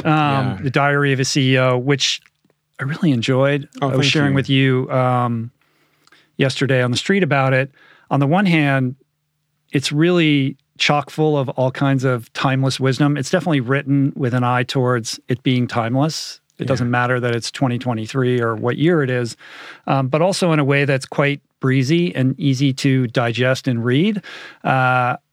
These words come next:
Speaker 1: with recaps. And it's sort of written with an eye towards grabbing attention, holding attention, and,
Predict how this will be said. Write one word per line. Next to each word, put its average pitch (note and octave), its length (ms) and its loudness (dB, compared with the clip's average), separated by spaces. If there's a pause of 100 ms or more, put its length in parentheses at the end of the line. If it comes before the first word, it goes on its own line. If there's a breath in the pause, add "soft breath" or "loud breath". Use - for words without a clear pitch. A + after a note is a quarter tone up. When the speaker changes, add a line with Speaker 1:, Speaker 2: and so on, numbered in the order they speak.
(140)
Speaker 1:
with C3+ 280 0
recaps. D3+ 640 0
And C#3 100 0
it's C#3 120 -2
sort B3 140 2
of C#3 120 -4
written F#3+ 560 0 (280 soft breath)
with C#3 120 0
an C#3+ 120 2
eye D#3+ 180 2
towards D3 580 0
grabbing D3 440 0
attention, C#3 540 0
holding C#3+ 380 0
attention, C3+ 720 0 (440 loud breath)
and, C#3 460 0